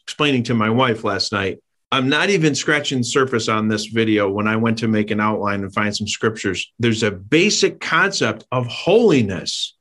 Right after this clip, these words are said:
unto the Lord that is, is just ignored. And like you said, it's from the cradle to the grave. They have everybody so deceived with this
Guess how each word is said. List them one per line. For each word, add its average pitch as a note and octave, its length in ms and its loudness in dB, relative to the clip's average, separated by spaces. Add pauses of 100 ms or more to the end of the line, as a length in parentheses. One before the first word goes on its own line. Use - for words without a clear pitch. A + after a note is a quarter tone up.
(480)
unto E3 260 2
the D#3+ 140 4
Lord D#3+ 580 2
that C#3+ 160 0
is, B2+ 240 -4
is C3+ 260 -4
just D3+ 320 -2
ignored. C3 880 0 (540)
And C#3 160 0
like D#3+ 180 2
you E3 60 -2
said, G3+ 280 2
it's A2 120 -2
from C3+ 400 0
the - 220 -12
cradle D3+ 420 2
to D#3 140 -4
the C#3 80 0
grave. D3+ 320 2
They B2 160 0
have B2+ 280 0
everybody D3+ 480 0
so C3+ 240 -2
deceived B2+ 880 0 (280)
with C3+ 180 2
this C3+ 240 -2